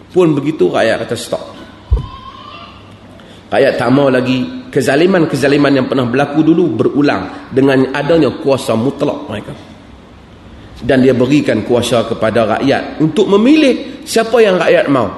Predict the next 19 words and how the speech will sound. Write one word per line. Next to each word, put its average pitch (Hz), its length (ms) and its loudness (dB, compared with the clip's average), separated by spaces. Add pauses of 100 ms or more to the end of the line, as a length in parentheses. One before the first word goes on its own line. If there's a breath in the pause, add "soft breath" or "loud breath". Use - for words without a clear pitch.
(280 loud breath)
Dan 214 160 0
kerajaan 240 480 0
mereka 277 240 2
pun 262 160 4
bertukar-tukar. 247 880 -4 (3250)
Saya 208 240 0
bukan 226 400 0
puji 185 240 2
semua 151 400 0
yang 123 160 2
mereka 135 240 0
buat. 165 320 -4
Ada 202 160 0
yang 147 240 2
baik, 190 320 2
ada 151 160 2
yang 135 160 0
tak - 80 -4
baik. - 220 -6